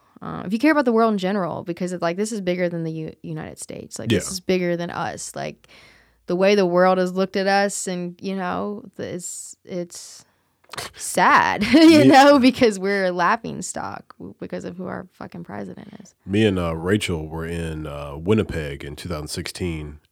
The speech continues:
Speaker 2: and, um, it was about this time of year, and, um, we were in some cl-, we were in a mall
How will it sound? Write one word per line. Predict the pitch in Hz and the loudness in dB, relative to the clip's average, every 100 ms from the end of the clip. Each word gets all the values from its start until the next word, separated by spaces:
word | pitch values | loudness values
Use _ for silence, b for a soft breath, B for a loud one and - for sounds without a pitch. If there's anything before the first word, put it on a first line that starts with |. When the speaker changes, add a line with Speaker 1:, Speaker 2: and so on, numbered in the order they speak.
| - | -12
Speaker 2:
and, | 80 78 76 | -12 -10 -10
um, | 73 71 69 82 _ _ - - _ _ - | -10 -12 -14 -20 _ _ -12 -12 _ _ 0
it | |
was | 131 107 90 - - _ b - | 4 4 0 -6 -10 _ b -4
about | 101 107 98 | 0 0 0
this | 82 - | -8 -8
time | 78 76 | -8 -8
of | 73 | -10
year, | 80 76 73 - b b b b - | -8 -8 -10 -14 b b b b -10
and, | 85 78 73 | -8 -8 -8
um, | 69 69 67 76 - _ _ - | -10 -10 -12 -16 -20 _ _ -4
we | 101 | 0
were | 98 | 2
in | 92 | 0
some | - 123 107 | 2 0 2
cl-, | 113 | 0
we | 110 127 | 2 4
were | 113 | 4
in | 90 | 2
a | 107 | -4
mall | 92 92 90 71 69 - | -2 0 0 -2 -10 -16